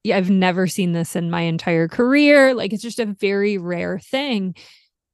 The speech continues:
And it's affected my life in, in many different ways throughout the years. And so my first phone call, well, it was a text message. It started out with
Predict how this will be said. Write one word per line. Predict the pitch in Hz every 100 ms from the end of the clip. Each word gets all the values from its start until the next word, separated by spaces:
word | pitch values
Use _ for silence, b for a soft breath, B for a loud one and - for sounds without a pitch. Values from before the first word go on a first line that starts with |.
| _
And | 214 208 202
it's | 208
affected | 247 - 165 - 180
my | 175 170
life | 208 240 -
in, | 170 175 -
in | 190 175 175
many | 165 170 165 175 -
different | 185 175 180
ways | 185 226 208
throughout | 185 165 160
the | 185
years. | 190 247 247 185 170 - b b b _
And | 208 202 190
so | - 202 190 180 180 - _ _ _ _ _ _ _ - -
my | 208 196
first | 185 - 202 247 220 - - -
phone | - 190 180
call, | 185 185 170 170 170 175 -
well, | 202
it | 180
was | 202
a | 202
text | - 202 - -
message. | 170 156 175 165
It | 170
started | - 180 175 175
out | 165 165 -
with | 170